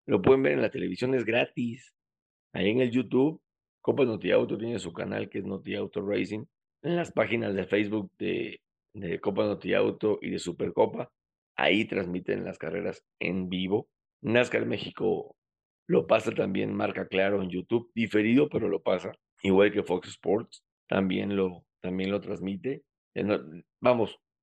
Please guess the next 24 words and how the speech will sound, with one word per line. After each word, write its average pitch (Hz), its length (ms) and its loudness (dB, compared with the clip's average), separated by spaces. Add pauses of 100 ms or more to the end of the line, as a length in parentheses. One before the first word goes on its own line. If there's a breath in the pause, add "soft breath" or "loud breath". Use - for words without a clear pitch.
(400)
diferido 131 640 4
desafortunadamente 107 1200 -2
debería 107 440 2
ser 113 180 2
en 113 120 0
vivo, 107 280 0
pero 104 480 -2
por 90 180 -2
temas 101 400 -2
de 82 200 -14 (720)
derechos 98 560 4
y 87 80 -10
todo 107 160 4
este 107 140 -2
asunto, 110 480 -4 (260)
lo, 92 180 4
lo 101 200 0
pasan 113 280 0
diferido 98 540 -4 (560)
y 117 80 2
lo 120 160 6
pueden 135 240 6
ver 123 160 4
ahí. 110 320 -4